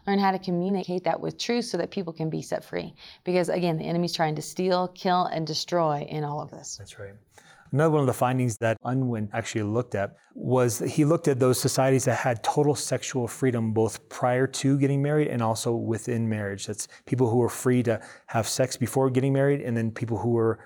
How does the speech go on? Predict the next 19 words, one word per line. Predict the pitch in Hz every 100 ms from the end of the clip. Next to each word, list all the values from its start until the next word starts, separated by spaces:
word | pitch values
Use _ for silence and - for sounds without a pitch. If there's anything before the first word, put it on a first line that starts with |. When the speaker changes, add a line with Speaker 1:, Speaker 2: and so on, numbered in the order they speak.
| -
Speaker 2:
free | - 117
to |
have | 101 110
sex | - 120 120
with | 110
whomever | 123 117 127
they | 127
wanted | 117 113 139 143 120
to | 110 107 - - -
while | 107 214
Speaker 1:
Even | 185
within | 170 175 170
marriage. | 156 151
Speaker 2:
even | 123 123 127
within | 120 123 120
the | 113
marriage | 110 110 151
Speaker 1:
Mm-hmm. | 160
Speaker 2:
covenant. | 147 131 104 110